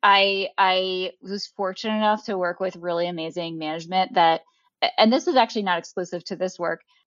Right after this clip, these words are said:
The culture at Facebook at the time, and I've left, so I don't know what it's like now, um, was very much like, "If you identify a problem, we'll support you in trying to fix it."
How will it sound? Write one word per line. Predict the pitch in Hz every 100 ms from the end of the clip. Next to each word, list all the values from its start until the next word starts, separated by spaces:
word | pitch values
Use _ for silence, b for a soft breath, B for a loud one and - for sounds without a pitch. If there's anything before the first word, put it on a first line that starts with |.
| _
The | -
culture | 220 - 254 269 254 208
at | 180 175
Facebook | 185 175 175 165
at | 190
the | 175
time, | - 180 160 165
and | 165
I've | 160 160
left, | 165 160 -
so |
I | 165
don't | 160
know | 165
what | 165
it's | -
like | 175 -
now, | 170 - 170 - b b _ 196
um, | 185 175 156 -
was | 196 185 180 175 170
very | 170 190 202
much | 190 170 -
like, | 170
"If | 170
you | 185 190
identify | 190 170 165 165 165
a | 156
problem, | 175 160 180 220
we'll | 180 160
support | 160 175 185 170
you | 165 160
in | 160 156 165
trying | 175 160
to | 170
fix | 151 151 -
it." | 262 277